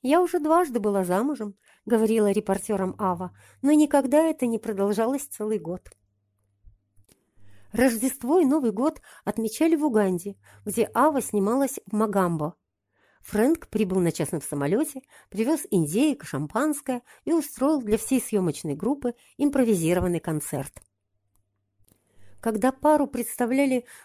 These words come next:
британскому губернатору страны, режиссёр Джон Форд сказал: "Ава, объясни губернатору, что ты нашла в этом недомерке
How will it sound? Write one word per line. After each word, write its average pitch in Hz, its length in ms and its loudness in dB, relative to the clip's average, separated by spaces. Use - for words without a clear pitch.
британскому 240 720 2
губернатору 226 560 0
страны, 262 580 0
режиссёр 226 540 -2
Джон 254 320 0
Форд 285 320 0
сказал: 165 540 -6
"Ава, 156 400 2
объясни 202 360 -2
губернатору, 202 680 -2
что - 200 -4
ты 339 120 0
нашла 277 360 2
в 254 40 0
этом 226 240 0
недомерке 214 720 2